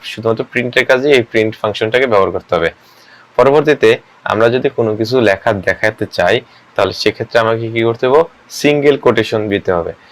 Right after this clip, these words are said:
কারণ সিঙ্গেল কোটেশন না দিলে ওই লেখাটা আউটপুট আকারে আসবে না। কারণ কেন, কি বলছিলাম, বলছিলাম যে আউটপুট না আসার কারণ হচ্ছে সেটা তখন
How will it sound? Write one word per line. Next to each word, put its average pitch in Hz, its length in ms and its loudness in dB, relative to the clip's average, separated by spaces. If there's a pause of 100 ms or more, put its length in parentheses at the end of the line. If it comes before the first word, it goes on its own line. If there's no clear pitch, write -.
(160)
কারণ 104 120 -2
সিঙ্গেল 131 360 0
কোটেশন 139 360 0
না 110 140 2
দিলে 113 320 2 (280)
ওই 104 120 2
লেখাটা 110 340 -2
আউটপুট 101 320 0
আকারে 95 220 2
আসবে 98 260 0
না। 135 100 -2
কারণ 110 420 0
কেন, 113 260 0
কি - 300 -10
বলছিলাম, 131 380 -2 (140)
বলছিলাম 127 380 0
যে 170 140 -4 (240)
আউটপুট 123 360 -4
না 131 80 2
আসার 131 220 -2
কারণ 107 260 0
হচ্ছে 123 360 -2 (340)
সেটা 117 300 0
তখন 131 300 0